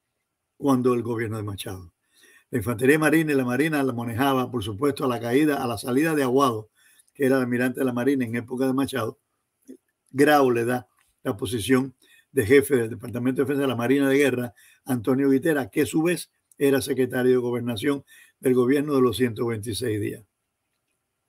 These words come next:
Siempre la Marina <clears throat> y ellos tuvieron una relación bastante íntima,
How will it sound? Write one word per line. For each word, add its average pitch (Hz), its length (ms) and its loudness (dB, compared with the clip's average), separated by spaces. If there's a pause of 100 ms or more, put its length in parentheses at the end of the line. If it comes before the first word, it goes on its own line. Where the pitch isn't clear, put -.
(640)
Siempre 185 320 4
la 185 80 6
Marina 151 420 2 (520)
<clears throat> 208 580 4
y 143 160 6
ellos 147 280 10
tuvieron 143 420 4
una 143 160 -2
relación 131 460 -2
bastante 123 460 -2
íntima, 113 460 -4